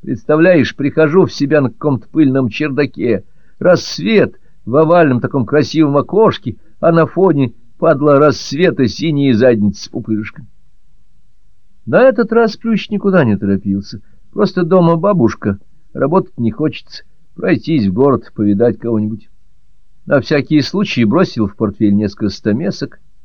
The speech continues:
модеровские часы. Проходя мимо картинной галереи, подумал, не зайти ли глянуть на Нилуса и Головкова,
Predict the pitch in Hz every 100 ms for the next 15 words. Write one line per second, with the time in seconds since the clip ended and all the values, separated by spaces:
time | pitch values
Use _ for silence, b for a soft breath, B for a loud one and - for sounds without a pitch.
0 | - - - - 135 135 107 98 - 104
1 | 90 - - 123 135 - - - - -
2 | - - - - - - - - - 170
3 | 185 196 247 226 196 165 185 - 247 165
4 | 123 117 117 110 110 107 104 113 110 110
5 | 101 b - 135 117 127 120 156 160 135
6 | 110 107 110 135 131 107 113 113 113 110
7 | 135 135 113 127 113 101 110 98 - 123
8 | 131 104